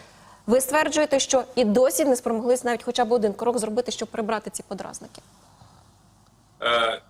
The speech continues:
Speaker 2: якщо ви, е, подумаєте, що я скажу, що на, е, завтра або сьогодні, е, ла-, е, влада прозріє в-, після якогось там весняного чи літнього дощу, це буде помилки. Але треба чітко українському суспільству впливати і задавати незручні питання.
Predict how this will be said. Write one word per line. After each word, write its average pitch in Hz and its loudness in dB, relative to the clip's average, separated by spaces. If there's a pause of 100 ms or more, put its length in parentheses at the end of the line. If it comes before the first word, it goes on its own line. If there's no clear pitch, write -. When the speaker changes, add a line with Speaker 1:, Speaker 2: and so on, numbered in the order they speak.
Speaker 2:
якщо 135 -2
ви, 185 0 (140)
е, 156 -2 (180)
подумаєте, 147 -2
що - -4
я 135 0
скажу, 139 -4
що 143 -4
на, 147 -2
е, 123 -2
завтра 127 -2
або 120 -6
сьогодні, 127 -4
е, 120 -4
ла-, 123 -2
е, 117 2
влада 123 0
прозріє 120 -4
в-, 107 -10 (100)
після 123 -2
якогось 117 2
там 110 -2 (360)
весняного 120 0
чи 117 -4
літнього 117 -2
дощу, 127 -2
це 123 -4
буде 131 -2
помилки. - -4 (460)
Але 156 2
треба 160 0
чітко 156 -2 (120)
українському 160 -2
суспільству 135 -6
впливати 139 2
і 117 2
задавати 135 0
незручні 123 -4
питання. 78 -2